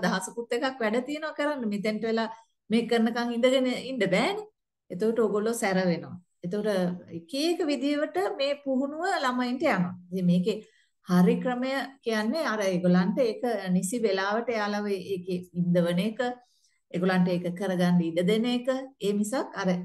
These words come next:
ඉල්ලීම් කරන්නෙත් නැතුව, සැර කරන්නෙත් නැතුව, ඒක යාට ඒ වෙලාවේ බැරි නම්, අ, ඒකත් ප්‍රශ්නයක් කරගන්න නැතුව ඉන්න ඕනේ. දැන් ඕක ගොඩක් අය මේ ට්‍රේනින් දෙන්න හදන්නේ හරියට ඒ උදේට,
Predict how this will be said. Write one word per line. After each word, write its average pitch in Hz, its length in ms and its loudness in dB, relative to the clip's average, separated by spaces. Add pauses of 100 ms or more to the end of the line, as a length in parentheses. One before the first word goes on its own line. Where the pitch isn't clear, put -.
(160)
ඉල්ලීම් 220 500 2
කරන්නෙත් 220 520 0
නැතුව, 220 380 -2
සැර 185 240 -2
කරන්නෙත් 208 560 -4
නැතුව, 190 340 -2 (560)
ඒක 185 240 -2
යාට 254 260 2
ඒ 226 160 4
වෙලාවේ 233 400 0
බැරි 190 340 2
නම්, 254 200 0 (680)
අ, 233 140 -2
ඒකත් 240 360 2
ප්‍රශ්නයක් 285 460 -2
කරගන්න 277 360 0
නැතුව 277 280 -2
ඉන්න 285 240 0
ඕනේ. 180 260 -2 (220)
දැන් 165 280 -6
ඕක 175 200 -6 (540)
ගොඩක් 226 440 0
අය 285 240 4
මේ 254 220 -2
ට්‍රේනින් 247 460 0
දෙන්න 233 220 0
හදන්නේ 277 420 -2
හරියට 226 440 -2
ඒ 220 180 2 (320)
උදේට, 190 500 4